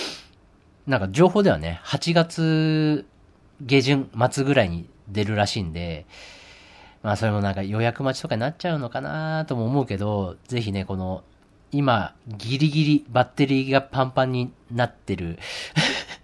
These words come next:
<laughs> Google Pixel three X Lが生きてるうちにね、five Aに買い替えたいと思っている、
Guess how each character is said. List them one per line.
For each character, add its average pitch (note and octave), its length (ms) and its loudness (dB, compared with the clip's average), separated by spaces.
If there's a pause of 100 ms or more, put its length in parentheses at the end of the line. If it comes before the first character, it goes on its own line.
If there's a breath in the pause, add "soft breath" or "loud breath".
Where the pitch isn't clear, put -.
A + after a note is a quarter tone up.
(100)
<laughs> - 1400 -6
Google B2 340 2
Pixel B2+ 300 0
three C3+ 340 0
X A2 320 -2
L G#2+ 120 0
が F#2+ 100 -2
生 D3 120 -2
き - 120 -6
て C3 100 2
る F#2+ 100 -2
う E2+ 60 -6
ち F2 120 -10
に E2+ 80 -6
ね、 F#2 320 -6
five G#2+ 320 0
A G#2+ 100 -2
に F2+ 100 -8
買 G2 220 -4
い - 20 -6
替 G2 120 -2
え F#2+ 60 -4
た G#2+ 120 -2
い F#2 60 -6
と F2 100 -10
思 E2+ 160 -8
っ F2 40 -12
て - 140 -12
い E2+ 60 -8
る、 E2+ 260 -8